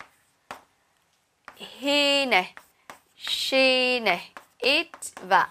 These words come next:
I thì sẽ là was. Còn trả lời theo kiểu phủ định là no thì sẽ là he, she, it hoặc là I wasn't.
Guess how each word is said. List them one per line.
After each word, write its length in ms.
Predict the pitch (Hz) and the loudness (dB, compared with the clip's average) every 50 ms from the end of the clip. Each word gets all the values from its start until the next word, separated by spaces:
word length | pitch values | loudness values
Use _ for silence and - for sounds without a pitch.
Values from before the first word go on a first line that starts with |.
| - - | -6 0
I 460 | - - 233 233 233 226 226 226 220 214 | 6 8 8 8 8 6 4 0 -2 -8
thì 300 | - 233 185 170 156 156 - | -6 -6 -6 -6 -6 -8 -12
sẽ 240 | - - 180 - - - | -4 -4 -4 -4 -4 -6
là 280 | - 220 214 180 165 156 | 0 0 2 2 2 -2
was. 400 | - 185 180 190 202 202 233 240 - - - - - _ _ _ _ _ - - - - _ _ _ _ _ - - - - - - _ _ | -4 -4 0 4 6 6 4 4 -2 -12 -18 -18 -20 _ _ _ _ _ -12 -12 -12 -14 _ _ _ _ _ -20 -20 -20 -20 -20 -20 _ _
Còn 440 | - 214 220 214 208 202 196 190 180 | 6 8 10 10 8 8 4 -2 -6
trả 240 | - - 226 196 165 | -2 4 6 6 6
lời 260 | 160 190 202 202 202 | 6 4 4 4 2
theo 180 | - 240 233 233 | 2 0 0 0
kiểu 220 | 226 - 214 180 | 0 -2 -2 -2
phủ 360 | 170 - - 226 226 196 175 | -2 -4 -4 -2 -2 -2 0
định 180 | 165 190 190 - - | 0 -2 -2 -2 -4
là 160 | - 190 180 | -4 -4 -4
no 360 | 180 175 185 220 262 277 277 277 277 269 - _ _ _ - _ _ _ _ - | -4 -4 4 8 10 10 10 10 6 4 -4 _ _ _ -20 _ _ _ _ -8
thì 360 | - 247 226 220 208 208 202 190 | -4 -2 0 0 0 -2 -4 -6
sẽ 520 | - - - - 233 196 117 117 269 - | -8 -12 -4 2 2 4 4 4 2 4
là 260 | 269 254 226 202 190 208 - 214 | 6 6 6 6 4 0 -4 -4
he, 440 | 254 247 247 247 247 254 - 285 277 _ _ _ _ _ _ _ _ _ _ _ - - _ | -2 -2 0 0 0 -2 -2 -4 -6 _ _ _ _ _ _ _ _ _ _ _ -20 -20 _
she, 640 | - - - - - 247 240 233 233 233 240 254 262 262 - _ _ - _ _ _ - - _ | -12 -10 -8 -8 -4 -2 -2 -2 0 0 -2 -4 -6 -8 -12 _ _ -20 _ _ _ -20 -20 _
it 340 | - - 240 269 285 311 302 _ _ - _ _ - - - - - - - _ _ _ _ _ _ _ _ _ - - - - 214 | -4 -2 0 0 0 -2 -6 _ _ -20 _ _ -16 -16 -8 -8 -6 -8 -8 _ _ _ _ _ _ _ _ _ -20 -20 -18 -2 4
hoặc 260 | 226 208 196 - - | 4 4 4 2 -2
là 180 | 180 165 - - - - 226 233 233 226 226 | -2 -2 -2 0 4 6 6 6 6 4 0
I 100 | 220 202 - - - - - - | -2 -6 -14 -20 -20 -20 -14 -10
wasn't. 580 | 190 202 208 214 214 202 175 175 190 190 170 | -4 0 2 2 2 2 0 -4 -4 -4 -4